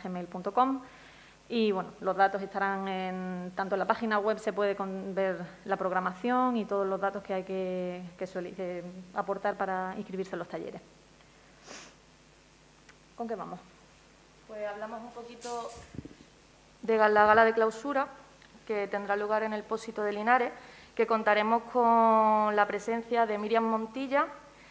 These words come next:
Speaker 2: eh, la presencia de la asociación asma, la Asociación Andaluza de Mujeres de los Medios Audiovisuales, y además con el linarense Joaquín Galletero. Eh,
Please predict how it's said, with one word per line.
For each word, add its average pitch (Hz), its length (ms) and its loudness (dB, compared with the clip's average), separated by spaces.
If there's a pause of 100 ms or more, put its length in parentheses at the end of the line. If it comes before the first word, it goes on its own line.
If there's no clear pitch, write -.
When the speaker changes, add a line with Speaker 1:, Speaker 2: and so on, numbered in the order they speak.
(320)
Speaker 2:
eh, 220 300 4
la 214 80 6
presencia 220 400 -2
de 226 80 2
la 226 60 4
asociación 220 840 -4
asma, 254 360 4
la 247 60 2
Asociación 214 440 -6
Andaluza 214 400 -2
de 208 80 -2
Mujeres 196 420 -4
de 190 60 -2
los 190 100 -2
Medios 190 240 -6
Audiovisuales, 220 640 -2 (400)
y 226 60 0
además 208 400 4
con 202 880 -2 (260)
el 214 160 0
linarense 214 640 -2
Joaquín 208 320 -2
Galletero. 180 520 -2 (720)
Eh, 214 800 4